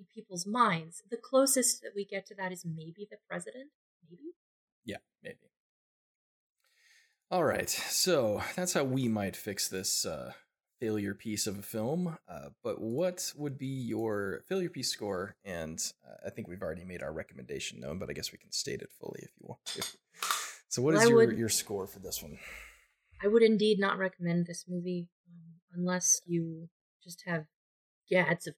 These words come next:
Speaker 1: time you have to waste. Um, I, I would give this a twenty-five.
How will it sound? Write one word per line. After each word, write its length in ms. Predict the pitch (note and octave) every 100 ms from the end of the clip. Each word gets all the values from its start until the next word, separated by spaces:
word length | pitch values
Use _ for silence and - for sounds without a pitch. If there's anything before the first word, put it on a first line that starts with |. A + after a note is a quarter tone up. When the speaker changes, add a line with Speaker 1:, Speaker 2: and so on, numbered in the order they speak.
| _
Speaker 1:
time 220 | E3+ D#3+
you 120 | E3+ E3+
have 160 | F3+ -
to 60 | _
waste. 340 | E3 D#3 - _ _ _ _ _ _ _ _ _
Um, 500 | F#3+ F#3+ F3+ F3 F3 - _ _ _ _ _ _ _ _ _ _ _ _ -
I, 180 | D#4 D4+ _ _ _ - - - _ _ _ _ _ _ _
I 100 | C4+
would 180 | C#4+ B3+
give 160 | G#3 F3+
this 180 | E3+ F3+
a 60 |
twenty-five. 340 | - E3+ E3+